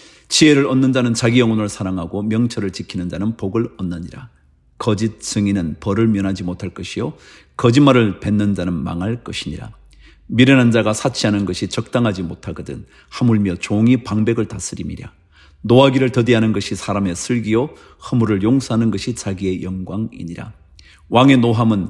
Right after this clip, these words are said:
사자의 부르짖음 같고 그의 은택은 풀 위에 있을 같으니라.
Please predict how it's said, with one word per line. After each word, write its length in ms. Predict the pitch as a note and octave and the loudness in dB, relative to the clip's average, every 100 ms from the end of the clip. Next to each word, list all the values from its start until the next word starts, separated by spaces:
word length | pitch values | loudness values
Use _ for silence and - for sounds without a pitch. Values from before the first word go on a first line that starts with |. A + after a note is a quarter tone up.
| - | -8
사자의 520 | - B2+ B2 B2 A#2 | -6 0 4 4 2
부르짖음 460 | A2+ G#2 G2 G#2 G2+ | -4 -4 -4 -6 -6
같고 440 | - _ - - _ _ _ _ - | -10 _ -18 -18 _ _ _ _ 0
그의 320 | C3+ A2 - C3 | 4 4 2 0
은택은 540 | C3 - F2+ D2+ - - - - | 0 0 -2 -4 -8 -16 -20 -20
풀 340 | - E3+ D#3 A#2+ | 2 4 4 4
위에 300 | B2+ A#2+ - | 4 4 2
있을 340 | B2 - F#2+ - | -6 -4 -6 -8
같으니라. 560 | - - E2+ C2+ A1+ | -14 -8 -6 -6 -12